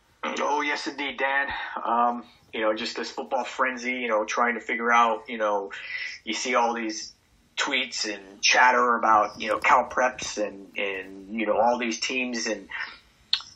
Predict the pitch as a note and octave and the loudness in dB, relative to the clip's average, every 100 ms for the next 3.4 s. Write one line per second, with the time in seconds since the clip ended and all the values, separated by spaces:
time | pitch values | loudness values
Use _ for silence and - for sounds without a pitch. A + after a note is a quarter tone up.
0 | _ _ _ - G2+ G2 F#2+ G2 - - | _ _ _ 2 4 6 4 0 -4 2
1 | C#3 A#2+ - B2+ B2 A#2+ B2+ B2+ B2 - | 2 2 4 6 8 8 8 8 2 -6
2 | - C3 B2 B2 A#2+ A#2+ B2+ B2+ - G#2 | 0 0 2 -2 0 8 10 8 6 2
3 | G2 G2+ G#2 G2+ | 0 -4 4 8